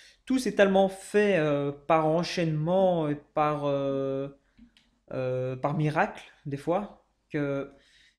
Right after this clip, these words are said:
des fois, je vais même étonné, être étonné moi-même de ce que j'ai fait.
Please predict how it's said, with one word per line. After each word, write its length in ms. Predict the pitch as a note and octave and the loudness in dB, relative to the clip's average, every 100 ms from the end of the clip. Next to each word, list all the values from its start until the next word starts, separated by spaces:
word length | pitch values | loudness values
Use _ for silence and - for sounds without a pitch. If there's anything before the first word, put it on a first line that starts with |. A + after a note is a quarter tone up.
| _ | _
des 100 | C#3+ | -10
fois, 160 | - G3+ | -4 -2
je 120 | D#3+ | 2
vais 280 | D3+ D3+ D3 | 2 2 2
même 260 | E3+ A3 | 0 2
étonné, 580 | G#3 G#3 F3+ F#3+ G3 D#3+ | 0 0 0 0 -2 -6
être 240 | E3 E3+ - | -4 -4 -4
étonné 360 | F#3+ G3 F#3+ G3 | -4 -2 -2 0
moi-même 540 | F#3 E3+ E3+ G3+ G3+ | 0 0 0 0 -2
de 280 | D3 D3 D3+ | -2 0 0
ce 140 | D3 G3+ | -2 -4
que 140 | G3+ | -2
j'ai 160 | D#3 D3 | -2 -2
fait. 320 | B2 - | -4 -10